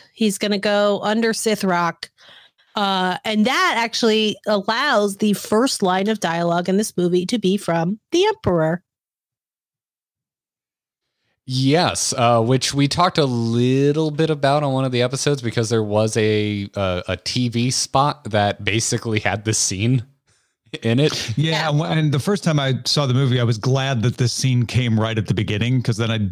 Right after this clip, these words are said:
Speaker 3: felt like, "Oh, okay, I'm not gonna be sitting here waiting for this."
Speaker 2: Yeah,
Speaker 3: That,
Speaker 2: most
Speaker 3: yeah.
Speaker 2: of, uh, the, the, the, what felt to me like the more detailed scenes that they showed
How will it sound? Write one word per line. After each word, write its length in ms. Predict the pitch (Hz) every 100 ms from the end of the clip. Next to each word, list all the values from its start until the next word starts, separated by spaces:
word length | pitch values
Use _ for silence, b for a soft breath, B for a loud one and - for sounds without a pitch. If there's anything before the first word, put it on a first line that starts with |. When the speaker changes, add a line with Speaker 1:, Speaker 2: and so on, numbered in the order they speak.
| -
Speaker 3:
felt 240 | - 131 120
like, 240 | 110 107 -
"Oh, 180 | 180 147
okay, 200 | 123 110
I'm 80 | 107
not 80 | 120
gonna 140 | 113
be 80 | 113
sitting 260 | - 113
here 120 | 104 101
waiting 340 | 104 107 92
for 140 | - 95
this." 320 | 98 98 151
Speaker 2:
Yeah, 140 | 175 117
Speaker 3:
That, 80 |
Speaker 2:
most 840 | 117 123 139 139 160 233 151 90 - -
Speaker 3:
yeah. 60 |
Speaker 2:
of, 600 | 151 170 110 92 87 - -
uh, 240 | 117 87 - _ _ 143 131
the, 400 | 123 123 123 120 123 123
the, 180 | 117 123
the, 240 | 104 113 117 117 120
what 200 | 135 -
felt 260 | 151 156
to 80 | -
me 160 | 123 135
like 220 | 123 107
the 80 | 117
more 220 | 117 117
detailed 760 | 101 110 - 120 113 113 104 104
scenes 460 | - 120 113 120
that 140 | 120 104
they 100 | 98
showed 460 | - 107 135 175